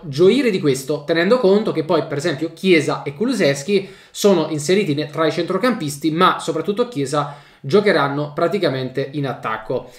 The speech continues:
Venendo all'Udinese, che cosa ha detto? Prima però volevo dire anche un'altra cosa, perché volevo sottolineare ancora una volta le parole di Allegri ieri in conferenza stampa, alcune parole chiave.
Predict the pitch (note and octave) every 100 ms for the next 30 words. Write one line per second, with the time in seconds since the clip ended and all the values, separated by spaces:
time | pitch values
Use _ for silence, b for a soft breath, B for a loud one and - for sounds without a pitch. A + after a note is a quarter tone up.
0 | B - C#4+ D4 B3+ G3+ G#3 G3+ F#3+ F#3
1 | F3 D#3+ D3+ C#3+ D#3+ D#3 F3 G#3+ B3+ G3
2 | F3 D#3 D3+ D3+ G#3+ B3 G#3 F3+ D3+ D3
3 | D3 D3+ D#3+ E3+ D#3+ D3+ D3+ C3+ C3 C3
4 | B2 D3 D3 D#3+ E3 D#3+ E3+ - E3+ E3+
5 | E3 E3+ G3+ G3+ G3+ A3 A3 D3+ C#3+ D#3
6 | G3 D#3 C#3+ C#3+ C#3+ C3+ C3+ C3+ C3 C#3
7 | D3 C#3+ D3 A3+ A3+ D3 D3 A3 G3 E3
8 | D3 D3 C3+ B2+